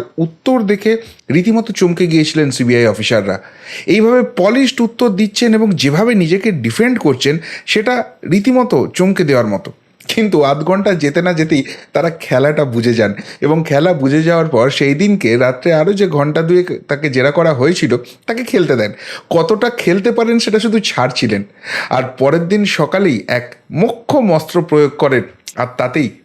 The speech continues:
হুড়মুড়িয়ে ভেঙে পড়েছে শাহজাহান। এই শাহজাহান সামগ্রিকভাবে যে রেশন দুর্নীতি, তার ক্ষেত্রে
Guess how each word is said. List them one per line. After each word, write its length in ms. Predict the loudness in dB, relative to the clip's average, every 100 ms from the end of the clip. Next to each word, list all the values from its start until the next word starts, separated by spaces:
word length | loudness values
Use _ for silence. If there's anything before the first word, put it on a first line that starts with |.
| _ -2
হুড়মুড়িয়ে 500 | 0 2 2 2 2
ভেঙে 240 | 0 -2
পড়েছে 300 | 0 -2 -2
শাহজাহান। 420 | -2 -2 -4 -6 -12 -20 _ -18 -14 -4
এই 180 | 0 0
শাহজাহান 720 | 0 0 0 2 0 0 0
সামগ্রিকভাবে 880 | 0 0 0 0 0 0 0 0 0
যে 120 | 2
রেশন 340 | 2 2 0 2
দুর্নীতি, 500 | 2 2 0 -2 -2
তার 220 | -4 -4
ক্ষেত্রে 380 | -4 -8 -6 -6